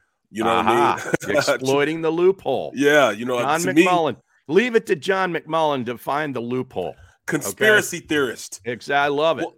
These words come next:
Speaker 1: it's, it's, it's, that's actually smart, though, you know,
Speaker 2: It
Speaker 1: when
Speaker 2: is.
Speaker 1: you think about it. You know, at
Speaker 2: Yeah.
Speaker 1: this point,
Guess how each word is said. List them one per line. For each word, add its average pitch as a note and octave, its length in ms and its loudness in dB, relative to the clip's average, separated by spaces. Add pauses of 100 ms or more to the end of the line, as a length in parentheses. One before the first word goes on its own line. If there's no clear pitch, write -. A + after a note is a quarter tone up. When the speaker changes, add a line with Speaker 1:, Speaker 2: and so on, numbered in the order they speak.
(340)
Speaker 1:
it's, F3+ 260 -4
it's, F3+ 220 -2
it's, F#3 320 -4 (720)
that's F#3 180 -2
actually F#3 340 -4
smart, E3 580 -4
though, G#2+ 160 -10
you A#2+ 160 -14
know, C3 120 -6
Speaker 2:
It C3 80 -8
Speaker 1:
when C#3+ 100 4
Speaker 2:
is. B2+ 160 0
Speaker 1:
you F#3+ 60 -6
think G#3+ 120 -8
about F#2+ 320 -10
it. F2 160 -20
You C3+ 100 -10
know, C#3+ 140 -6
at - 60 -12
Speaker 2:
Yeah. - 60 -6
Speaker 1:
this F#3+ 160 0
point, E3 460 -4